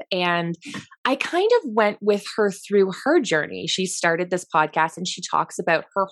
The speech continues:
whole journey. And so I felt like I was with her on that journey, and that inspired me. And it, and I, I got thinking, "Well, maybe one day I'll have a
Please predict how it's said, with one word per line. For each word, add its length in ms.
whole 440
journey. 420
And 120
so 80
I 120
felt 240
like 220
I 100
was 260
with 220
her 200
on 200
that 220
journey, 380
and 140
that 160
inspired 680
me. 400
And 120
it, 160
and 140
I, 220
I 120
got 280
thinking, 420
"Well, 140
maybe 320
one 180
day 140
I'll 200
have 160
a 60